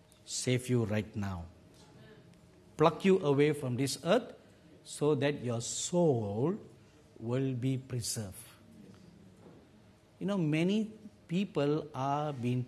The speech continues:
taken home like that. You may not have realized that. People who seem to die young. Why do they die young?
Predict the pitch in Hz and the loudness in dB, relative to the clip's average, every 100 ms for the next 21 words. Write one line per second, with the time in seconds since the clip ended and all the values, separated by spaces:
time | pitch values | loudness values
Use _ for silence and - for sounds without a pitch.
0 | - 151 170 165 160 147 143 151 156 160 | -4 -4 -2 -4 -2 0 0 0 -4 -6
1 | - 123 117 110 117 113 101 85 - - | -10 -8 -6 -4 -4 -2 -2 -6 -16 -20
2 | - - - - - - - - - - | -20 -20 -20 -20 -20 -20 -20 -20 -20 -20
3 | - - - 120 139 147 147 143 160 - | -20 -20 -14 -4 -2 0 2 2 0 0
4 | 147 127 123 131 127 120 - 104 - - | -2 -2 0 2 2 0 -2 -8 -8 -16
5 | - - - - - - - 147 139 139 | -20 -20 -20 -20 -20 -20 -6 -4 0 0
6 | 139 - - - - - - - 120 - | 0 -4 -16 -20 -20 -20 -14 -6 -2 0
7 | 143 135 127 104 120 110 107 113 90 85 | 2 2 0 -2 -2 -2 0 0 -2 -8
8 | - - - - - - - - 147 151 | -16 -20 -20 -20 -20 -20 -20 -8 -4 -2
9 | 160 160 143 151 143 143 123 | -2 -4 -4 -4 -4 -4 -6